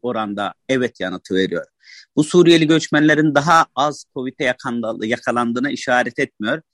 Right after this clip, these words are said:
Test sayılarında ciddi düzeyde bir farklılık olmasına işaret ediyor aslında. Teste ulaşım aslında hastalığın tanısını belirliyor. Bu yüzden test ulaşımında bir problem olduğunu düşünebiliriz. Ama Suriyeli göçmenler de,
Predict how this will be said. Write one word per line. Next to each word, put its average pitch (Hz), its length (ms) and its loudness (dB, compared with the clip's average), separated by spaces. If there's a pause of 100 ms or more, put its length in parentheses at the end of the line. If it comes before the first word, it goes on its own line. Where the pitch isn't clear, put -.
(240)
Test - 260 0
sayılarında 117 640 2
ciddi 117 340 0
düzeyde 113 380 -2
bir 131 120 -2 (100)
farklılık 151 420 -2
olmasına 95 460 -6
işaret 87 460 -4
ediyor 87 220 -8
aslında. 107 500 0 (360)
Teste 143 340 0
ulaşım 139 580 4 (340)
aslında 127 420 0
hastalığın 135 440 -2
tanısını 135 500 0
belirliyor. 101 460 -4 (360)
Bu 147 40 0
yüzden 147 260 0
test 175 340 -4
ulaşımında 127 520 -2
bir 139 120 0 (100)
problem 143 360 0
olduğunu 107 440 -4 (200)
düşünebiliriz. 98 800 -6 (340)
Ama 190 320 2 (340)
Suriyeli 180 520 -2
göçmenler 147 680 -2
de, 98 220 -4